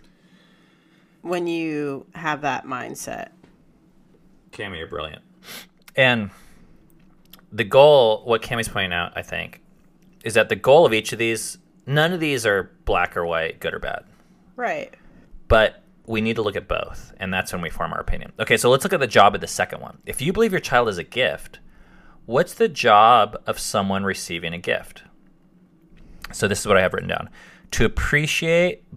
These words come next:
Speaker 2: be thankful, experience joy, wonder, and possibly correction. Like, or at least I'd say education.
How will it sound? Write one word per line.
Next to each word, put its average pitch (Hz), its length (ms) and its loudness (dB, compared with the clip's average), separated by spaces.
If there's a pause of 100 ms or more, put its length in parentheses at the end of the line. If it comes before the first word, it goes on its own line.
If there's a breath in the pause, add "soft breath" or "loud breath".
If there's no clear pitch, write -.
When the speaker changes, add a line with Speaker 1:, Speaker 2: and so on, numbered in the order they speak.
(140)
Speaker 2:
be 117 140 0
thankful, 120 920 0 (500 soft breath)
experience 113 760 2
joy, 107 640 6 (100)
wonder, 92 800 0 (140)
and 92 160 -8
possibly 127 400 0
correction. - 520 -4 (680)
Like, 78 200 -4
or 101 120 2
at 101 60 2
least 110 200 -2
I'd 90 160 -2
say 85 160 -4
education. - 560 -12